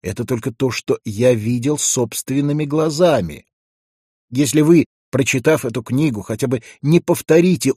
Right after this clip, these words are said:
указанных в ней ошибок, у вас уже получится неплохой бизнес. Надеюсь, мои книги помогут вам построить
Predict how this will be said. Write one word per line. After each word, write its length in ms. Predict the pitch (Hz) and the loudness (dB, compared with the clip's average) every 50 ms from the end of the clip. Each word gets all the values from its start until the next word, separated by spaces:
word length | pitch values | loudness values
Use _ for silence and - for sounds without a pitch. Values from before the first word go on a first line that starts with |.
| _ - | _ -4
указанных 760 | 185 117 - 147 156 165 156 139 120 135 127 127 110 - | -4 -2 2 4 4 6 4 4 2 0 -2 -2 -2 -4
в 80 | 113 123 | -4 -2
ней 260 | 139 147 139 120 113 | 0 2 2 2 0
ошибок, 560 | 107 - - - 170 220 214 147 117 95 - _ _ _ _ _ _ | 0 -2 -2 -2 0 0 0 0 0 -2 -4 _ _ _ _ _ _
у 80 | - 113 | -4 0
вас 240 | 123 139 131 - 147 | 2 2 2 2 -2
уже 260 | 139 107 110 104 90 | -2 -2 -2 -4 -4
получится 760 | - - 92 95 104 117 120 - - 120 - - 120 107 - _ _ _ | -4 -6 -8 -6 -4 -6 -6 -6 -8 -10 -8 -8 -8 -8 -10 _ _ _
неплохой 600 | - 92 92 - - 87 82 - - - 90 85 | -8 -8 -8 -8 -10 -12 -12 -12 -12 -10 -10 -10
бизнес. 760 | 76 60 - 71 60 57 - - - - - - - - - _ _ _ _ _ _ - | -10 -12 -16 -20 -20 -20 -20 -20 -20 -20 -20 -20 -20 -20 -20 _ _ _ _ _ _ -4
Надеюсь, 400 | 107 123 143 185 208 190 - - | -4 -2 -2 -2 -2 -2 -2 -2
мои 200 | 160 165 160 131 | -2 -2 -2 -2
книги 360 | - 131 143 165 147 131 143 | -2 -4 -2 -2 -2 -4 -6
помогут 440 | - 123 117 117 135 139 127 113 101 | -4 -2 -2 0 0 -2 -4 -6 -6
вам 200 | 104 120 120 - | -6 -4 -4 -6
построить 540 | 104 92 - - - 113 127 127 117 - | -6 -10 -10 -8 -4 -2 -2 -2 -2 -6